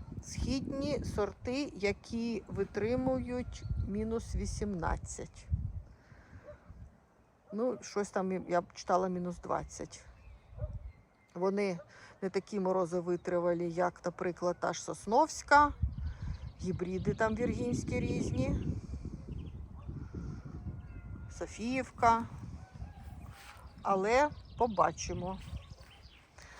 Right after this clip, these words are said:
Якщо приживуться ці підщепи, прищеп-, прищеп-, щеплення, пі-, приживуться, то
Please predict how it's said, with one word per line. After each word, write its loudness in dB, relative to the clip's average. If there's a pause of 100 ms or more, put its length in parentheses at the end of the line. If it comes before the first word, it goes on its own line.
(360)
Якщо 6
приживуться 0
ці -6
підщепи, 2 (920)
прищеп-, -2 (140)
прищеп-, -4
щеплення, 2 (640)
пі-, 2
приживуться, 6 (140)
то 2